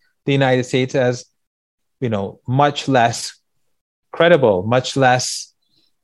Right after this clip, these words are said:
reliable, much less capable,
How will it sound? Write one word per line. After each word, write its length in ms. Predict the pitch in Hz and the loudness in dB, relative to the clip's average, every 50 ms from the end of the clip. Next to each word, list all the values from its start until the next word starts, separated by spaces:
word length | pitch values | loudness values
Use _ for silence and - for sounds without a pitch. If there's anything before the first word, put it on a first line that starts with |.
| _ _ _ _ _ - | _ _ _ _ _ -4
reliable, 800 | 123 120 131 135 143 160 175 180 170 135 127 107 92 87 87 - _ _ _ _ _ | 0 2 2 4 4 4 4 4 4 4 2 2 2 0 -4 -10 _ _ _ _ _
much 380 | - 127 120 135 147 147 - - | -6 -2 0 0 0 -2 -2 -2
less 180 | 147 139 - - | -2 -2 -2 -2
capable, 640 | - - 170 190 208 - 147 113 117 85 - - | -2 0 0 2 2 0 -2 -2 -2 -4 -6 -8